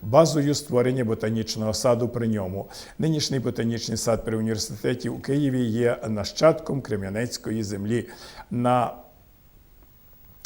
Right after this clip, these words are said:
честь вченого було названо чимало рослин: аколіт, жовтозілля, арум, морківник, вівсянець, живокіст Бесера. Пам'ятаймо і шануймо, а, таких людей, які жили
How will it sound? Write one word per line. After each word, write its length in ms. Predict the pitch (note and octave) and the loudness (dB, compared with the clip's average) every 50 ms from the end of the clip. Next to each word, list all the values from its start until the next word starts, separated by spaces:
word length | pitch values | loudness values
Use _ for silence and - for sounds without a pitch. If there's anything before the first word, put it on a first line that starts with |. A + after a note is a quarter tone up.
| - A#2+ A2 | -4 -4 -2
честь 300 | - - D3 C#3 C#3+ - | 2 4 4 4 2 0
вченого 560 | - D#3 C#3+ C#3+ C#3 C#3 A#2+ B2+ C3+ - - | 0 2 2 2 2 2 2 0 0 0 -2
було 400 | B2 A2+ A#2+ B2 C3 C3+ C3+ - A#2+ | -2 -2 2 4 4 4 4 4 0
названо 460 | A#2+ B2+ B2+ A#2 A#2 B2 A#2 A#2 A#2 | 0 0 0 0 0 0 0 0 -2
чимало 380 | - - - B2+ B2+ B2+ B2 A#2+ | -2 -2 0 0 2 4 4 4
рослин: 500 | A#2 A2 - - A#2+ B2+ C#3+ C3 G2+ - - - - - - - - - - | 2 2 0 0 2 4 4 4 2 0 -6 -14 -18 -18 -20 -20 -20 -8 -6
аколіт, 760 | - B2 - - D#3 C3+ B2 A2+ C3+ C#3 C3+ C3+ C#3 - - | -6 -6 0 4 4 6 6 6 4 4 2 0 -2 -6 -6
жовтозілля, 880 | - A#2+ A2 C3 C3 B2+ - C3+ B2 A2 G2+ G#2 C3 C#3+ C#3 C3 A#2+ B2 | -4 -2 0 0 -2 0 0 0 0 0 0 2 4 4 4 6 4 4
арум, 540 | A#2 A2+ A#2 B2 B2 A#2+ A#2+ B2 A2+ B2 B2+ - | 4 6 6 6 6 4 4 2 0 -2 -2 -2
морківник, 800 | - A#2+ B2 A#2 A#2 - B2+ A#2+ A#2+ A#2+ A#2+ B2+ B2 A#2+ B2 - - - - - - - | -2 0 0 -2 -2 -2 -2 -2 0 0 0 0 0 -2 -4 -8 -16 -18 -18 -18 -10 -4
вівсянець, 840 | - A#2+ A#2 G#2+ - - B2 B2 B2 B2 A#2 A2+ A#2 - - - - - - - | -2 0 0 0 0 4 4 6 6 6 4 2 0 -4 -4 -6 -8 -8 -8 -6
живокіст 720 | - G#2+ A#2+ C3 B2+ C#3 C3+ - - - A#2+ A#2+ G#2+ - - - - - - | -2 0 2 2 2 2 0 0 -2 -2 0 0 -2 -4 -8 -12 -20 -18 -14
Бесера. 600 | - G#2 G2+ - - - - - - - - - - - - - - - - - - - - - - - - - - - - - | -12 -10 -8 -8 -8 -8 -6 -8 -8 -8 -10 -12 -14 -16 -20 -20 -20 -20 -20 -20 -20 -20 -20 -20 -20 -20 -20 -20 -20 -20 -14 -6
Пам'ятаймо 560 | - A#2 B2+ C#3 C#3 C#3 - D#3 C#3+ B2+ B2+ | -2 0 0 0 2 2 2 2 4 4 2
і 60 | B2 A2+ | 2 0
шануймо, 580 | - - B2 C3+ C#3 C3+ B2 A2+ G#2 G2+ B2+ - | 0 0 2 2 2 2 2 0 0 -2 -2 -4
а, 100 | - B2 | -4 -4
таких 380 | - - G#2+ - - A#2+ - - | -4 -4 -4 -2 -4 -4 -2 -2
людей, 420 | A#2 A2 A2 B2+ C#3+ C#3 C3+ - - | -2 0 2 4 4 2 2 0 -2
які 300 | A#2+ A2+ A2+ - C3 B2+ | -2 -4 -2 -2 -2 0
жили 480 | G2+ G#2+ A#2 A2+ A#2+ D3 D#3 D3+ D3 | 0 0 0 2 4 4 4 4 2